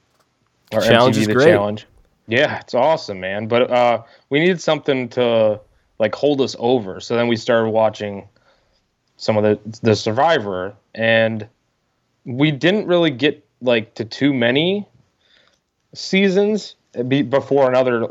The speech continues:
Speaker 1: challenge was on.
Speaker 2: <laughs>
Speaker 1: So it was kinda,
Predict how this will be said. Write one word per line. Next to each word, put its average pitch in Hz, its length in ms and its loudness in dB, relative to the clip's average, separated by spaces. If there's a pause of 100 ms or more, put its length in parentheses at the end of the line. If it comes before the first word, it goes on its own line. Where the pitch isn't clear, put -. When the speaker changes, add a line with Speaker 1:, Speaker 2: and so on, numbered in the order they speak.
(140)
Speaker 1:
challenge 131 400 0
was 147 160 0
on. 156 420 0
Speaker 2:
<laughs> 156 520 0
Speaker 1:
So 131 800 0
it 127 80 0
was 123 320 -4
kinda, 117 800 2